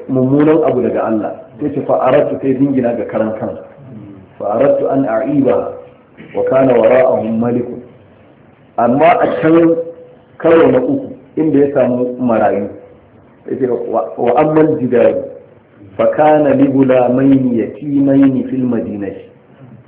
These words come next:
wa kana tahtahu kanzun lahuma wa kana abuhuma saliha." Sai ce,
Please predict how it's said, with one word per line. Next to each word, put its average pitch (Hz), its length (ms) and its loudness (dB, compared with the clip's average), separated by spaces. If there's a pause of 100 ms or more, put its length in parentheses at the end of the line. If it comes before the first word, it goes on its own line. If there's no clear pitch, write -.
(220)
wa 107 160 -4
kana 151 340 4
tahtahu 139 600 -2
kanzun 139 640 0
lahuma 113 440 0 (640)
wa 117 140 0
kana 151 400 4
abuhuma 127 640 0
saliha." 123 480 0 (400)
Sai 120 140 -6
ce, 120 100 -6